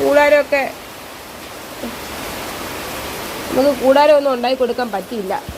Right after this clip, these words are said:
നമ്മൾ കുറച്ച് ദിവസം ഭയങ്കര തിരക്കായിരുന്നു. അടിവശത്തും പേപ്പർ വെച്ചിട്ടുണ്ട്, മണ്ടവശത്തും പേപ്പർ വെച്ച്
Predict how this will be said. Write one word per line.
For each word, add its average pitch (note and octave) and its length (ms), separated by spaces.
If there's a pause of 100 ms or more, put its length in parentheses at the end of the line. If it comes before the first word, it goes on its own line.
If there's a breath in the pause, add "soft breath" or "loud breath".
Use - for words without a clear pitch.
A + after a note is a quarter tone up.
നമ്മൾ A3 160 (560)
കുറച്ച് A3+ 240
ദിവസം B3 240
ഭയങ്കര A3+ 300
തിരക്കായിരുന്നു. F3+ 560 (3250)
അടിവശത്തും D4+ 580
പേപ്പർ C#4 300
വെച്ചിട്ടുണ്ട്, B3+ 420 (100)
മണ്ടവശത്തും B3+ 600
പേപ്പർ B3+ 300
വെച്ച് B3 160